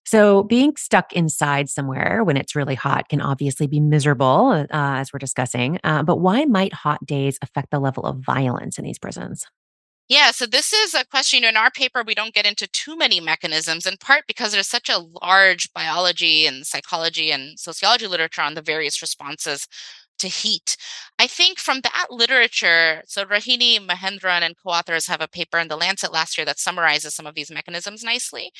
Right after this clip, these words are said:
Speaker 2: I think there's two broad sets of mechanisms. One, and I think the main one, is the temperature aggression theory, which suggests that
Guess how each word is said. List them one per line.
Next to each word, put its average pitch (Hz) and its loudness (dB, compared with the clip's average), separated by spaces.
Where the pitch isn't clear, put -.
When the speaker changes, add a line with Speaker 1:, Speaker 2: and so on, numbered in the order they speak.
Speaker 2:
I 247 0
think 302 2
there's 262 -2
two 269 -6
broad 202 2
sets - -6
of 160 -8
mechanisms. 147 -8
One, 196 0
and 170 -2
I 165 -2
think 180 -16
the 196 -4
main 302 0
one, 202 0
is 165 -2
the 170 -6
temperature 180 -6
aggression 151 -4
theory, 151 -4
which 156 -8
suggests - -4
that 147 -2